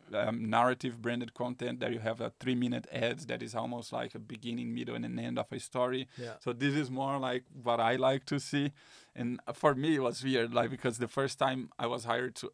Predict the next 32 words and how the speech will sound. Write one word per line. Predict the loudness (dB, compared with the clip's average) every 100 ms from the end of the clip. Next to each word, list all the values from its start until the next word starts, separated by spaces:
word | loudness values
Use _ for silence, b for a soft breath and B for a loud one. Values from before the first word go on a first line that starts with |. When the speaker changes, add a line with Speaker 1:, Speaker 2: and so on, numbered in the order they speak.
| -2
Speaker 1:
actually | -2 -2 -6 -6
shoot | -4 -4
for | -4 -10
social | -8 -6 -6 -4
media | -4 -2 -2 0 0 -2
and | -4 -2
they | 2
asked | 2 2
me | -2
to | -4 -6
shoot | -4 -6 -6
horizontally, | -6 -4 -4 -2 -4 -4 -8 -10 B B B B B _ 8
I |
was, | 10 10
like, | 6 2
crying. | 2 4 6 6 4
It's | 4
like, | 2
Speaker 2:
You | 4
mean | 12
Speaker 1:
"What | 12 12
am | 8
I | 6
Speaker 2:
vertical? | 4
Speaker 1:
do-," | 0 0
yeah, | 2 4
vertically, | 4 2 0 -2 4
yeah, | 4
Speaker 2:
Yeah, | 6
yeah, |
Speaker 1:
vertically. | 6 4 4 4
Speaker 2:
okay. | 2